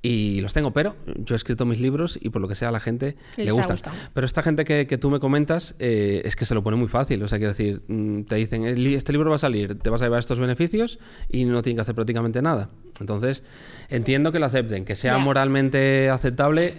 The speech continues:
Speaker 2: Es
Speaker 1: ya
Speaker 2: dinero
Speaker 1: es
Speaker 2: fácil,
Speaker 1: otro
Speaker 2: ¿no?
Speaker 1: rollo. A ver, no
Speaker 2: Me
Speaker 1: tantísimo,
Speaker 2: imagino,
Speaker 1: ya te
Speaker 2: ¿no?
Speaker 1: digo,
Speaker 2: Porque
Speaker 1: tienen que vender
Speaker 2: esa gente
Speaker 1: muchísimos.
Speaker 2: Ah, bueno, vale.
Speaker 1: Tienen
Speaker 2: Esa
Speaker 1: que vender
Speaker 2: gente igualmente
Speaker 1: muchísimos.
Speaker 2: tiene que vender
Speaker 1: Pero
Speaker 2: mucho.
Speaker 1: visualmente, pues, que, que, que, pues, les quedará chulo tener un libro y, y aparte es que, pues, lo tiene muy fácil para sacarlo.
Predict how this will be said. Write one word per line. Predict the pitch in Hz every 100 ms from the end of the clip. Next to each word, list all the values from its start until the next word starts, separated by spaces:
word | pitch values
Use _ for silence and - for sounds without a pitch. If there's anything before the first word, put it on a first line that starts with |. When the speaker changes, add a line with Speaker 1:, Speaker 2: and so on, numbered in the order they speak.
| -
Speaker 2:
Es | 127
Speaker 1:
ya | 127
Speaker 2:
dinero | 131 117
Speaker 1:
es |
Speaker 2:
fácil, | - 196 127
Speaker 1:
otro | 110 110
Speaker 2:
¿no? |
Speaker 1:
rollo. | 107 101 95 - - - -
A | -
ver, | 123 101 101
no | 92
Speaker 2:
Me | 101 107 - 107 117 120
Speaker 1:
tantísimo, | -
Speaker 2:
imagino, | - - -
Speaker 1:
ya | -
te |
Speaker 2:
¿no? | -
Speaker 1:
digo, | 151
Speaker 2:
Porque | 139
Speaker 1:
tienen | 147
que |
vender | 165 156
Speaker 2:
esa | 147
gente | 139 139
Speaker 1:
muchísimos. | 120 107 104 - -
Speaker 2:
Ah, | 226
bueno, | 220 196
vale. | 185 170 -
Speaker 1:
Tienen | 139 143
Speaker 2:
Esa |
Speaker 1:
que |
vender | 143
Speaker 2:
gente | 139
igualmente | - 214 110 208
Speaker 1:
muchísimos. |
Speaker 2:
tiene | 214
que | 202
vender | 196 127
Speaker 1:
Pero | 156 190
Speaker 2:
mucho. | 131 113
Speaker 1:
visualmente, | 110 127 113 113 127
pues, | 147 -
que, | - 107 98
que, | 90 101 85
que, |
pues, | 92 113
les | 101 -
quedará | 90 95 104
chulo | 113 107
tener | 107 107
un | 110
libro | 117 131 139 147 160
y, | 135 104 -
y | 101 98
aparte | - -
es | 101
que, | - 101 - - -
pues, | - -
lo | 101 104 98
tiene | 101
muy | 117
fácil | 110 107 101
para | 95
sacarlo. | 95 107 143 107